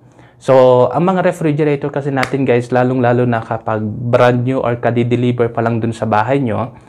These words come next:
is ipahinga nyo kaagad kahit limang oras, no? Ganito ang gagawin nyo pagka bagong bili yung ating refrigerator. Ipahinga nyo yung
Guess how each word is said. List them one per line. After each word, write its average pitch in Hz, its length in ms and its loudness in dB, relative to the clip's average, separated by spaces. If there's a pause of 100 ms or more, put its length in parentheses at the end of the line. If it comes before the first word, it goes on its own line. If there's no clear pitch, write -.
(120)
is 143 160 -4
ipahinga 139 640 0
nyo 131 160 -4
kaagad 117 400 0
kahit 117 400 -2
limang 117 240 -2
oras, 110 640 0
no? 113 240 -2
Ganito 139 320 0
ang 123 320 -2
gagawin 120 480 2
nyo 113 160 -4
pagka 107 400 -4
bagong 120 400 0
bili 120 320 0
yung 104 80 -6
ating 113 280 -4
refrigerator. 107 1000 -4 (520)
Ipahinga 151 480 2
nyo 165 100 2
yung 135 220 0